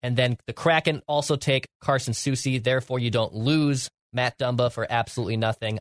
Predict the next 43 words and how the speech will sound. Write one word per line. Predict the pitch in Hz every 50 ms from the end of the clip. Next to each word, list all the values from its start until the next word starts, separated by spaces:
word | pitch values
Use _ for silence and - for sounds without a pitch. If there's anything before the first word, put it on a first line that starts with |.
| -
I | - 123
think | 120 - 123 110 107
that's | - 120 117 110 -
what | 117 110
happens. | 123 117 117 - 123 -
And | - 131 120
keep | - - 165 - 160
in | 139
mind | 139 147 151 151 143
this | 135 135 123 -
very | 123 120 135 147 160 156
important | 131 113 - - 151 127 120 110
caveat | - 160 175 170 135 123 117 113 113 - - - _ _ _ _ _ _
that, | - 123 107
yes, | 139 139 165 170 165 160 - - -
I | 143 156
don't | 165 170 156
wanna | 156 151 151
be | 143 127 147 151 151
in | 147 139
the | 135
position | 120 - 131 139 147 139 - 143
of | 123 117
sacrificing | - - 156 143 139 - 135 - 139 135 123 - 127 120
draft | 110 131 139 147 151 -
picks, | - 120 110 - - - - _ _ _ _ _
but | - 120
if | 117 113
it | 180 214
frees | - - 240 262 269 240 202
up | 226 233 - -
eight | 180 185 202 -
million | 185 180 185 185 185 180
dollars | 170 160 151 165 175 196 202 208 - - - - _ _ _ _ _ _ _ _ _ _ -
and | 139 160 170
Victor | 165 180 175 - 185 175
Rask | 160 151 147 156 170 202 - - - - _ _ _ _ _ _ _
for | 170 151
the | 143
twenty-fifth, | 139 - - 175 175 180 180 170 - - 180 185 185 -
twenty-sixth | - - 175 175 180 165 - 180 175 175 -
overall | 170 165 170 175 180 175 175 170
pick, | 165 - 170 180 196 -